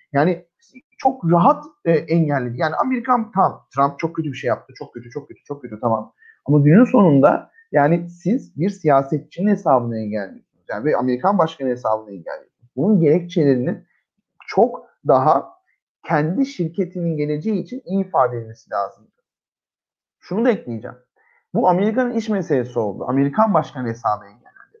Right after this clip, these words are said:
Peki yarın öbür gün, bakın şimdi hemen Twitter, e,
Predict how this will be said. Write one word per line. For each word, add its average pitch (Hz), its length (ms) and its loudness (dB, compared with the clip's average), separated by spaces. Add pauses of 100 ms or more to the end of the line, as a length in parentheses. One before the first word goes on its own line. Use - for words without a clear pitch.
Peki - 460 -4 (380)
yarın 214 300 2
öbür 156 300 2
gün, 127 320 -4 (560)
bakın 170 160 0
şimdi 139 320 -8 (180)
hemen 247 440 2
Twitter, 247 640 -2 (360)
e, 143 60 -2